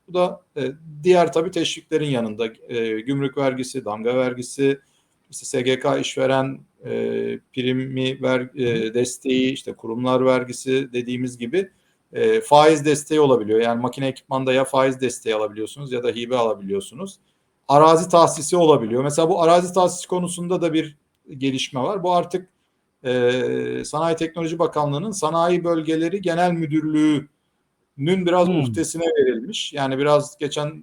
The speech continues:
Speaker 1: bölümde de galiba biraz bahsettik. Yani bu arsayla alakalı problemlerin biraz çözülmesi için bazı, e, bürokratik kolaylıklar deneniyor gibi geliyor. Bakalım etkileri ne olacak?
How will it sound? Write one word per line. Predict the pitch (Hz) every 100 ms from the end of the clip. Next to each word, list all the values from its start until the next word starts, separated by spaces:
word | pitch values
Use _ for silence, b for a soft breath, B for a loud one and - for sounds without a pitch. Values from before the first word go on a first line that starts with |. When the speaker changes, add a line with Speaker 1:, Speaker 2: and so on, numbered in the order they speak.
| - 143
Speaker 1:
bölümde | 143 143 135
de |
galiba | 123 123 120 113
biraz | 123 120 117
bahsettik. | 117 - 117 _ 202
Yani | 151 139 139
bu | 151
arsayla | 160 156 165 156 156
alakalı | 151 147 143 175
problemlerin | - 143 139 139 139 139 170 175
biraz | 147 151 147 - _ _ _ _
çözülmesi | - 139 131 143 143 139 165
için | 139 - 175 185 147
bazı, | 147 135 123 170 185 - _ 135
e, | 127 120 120 117 117 113
bürokratik | 139 143 156 147 165 - - _ _ _ _
kolaylıklar | - 135 139 139 135 139 156 160 180 151 120
deneniyor | 139 143 147 151 156 139
gibi | 123 143
geliyor. | 165 127 113 117
Bakalım | 139 127 139 151
etkileri | 143 - - 117 117 156 156
ne | 131
olacak? | 104 87 -